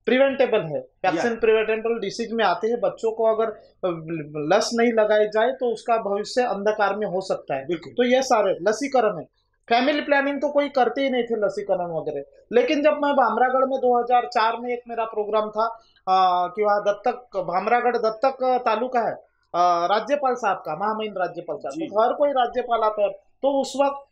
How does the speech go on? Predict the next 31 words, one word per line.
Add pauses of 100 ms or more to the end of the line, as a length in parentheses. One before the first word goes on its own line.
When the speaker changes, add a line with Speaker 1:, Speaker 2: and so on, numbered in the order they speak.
(160)
Speaker 1:
इक्कीस
जनवरी
दो
हज़ार
चार
को
दौरा
था, (120)
Speaker 2:
हम्म।
Speaker 1:
अ,
महामहिम,
अ,
मोहम्मद
फजल
जी
का,
जो
राज्यपाल
थे
उस
वक्त। (560)
तो
अब
मुझे
लगा
कि
मुझे
मेरे, (380)
अ,
डिप्टी
डायरेक्टर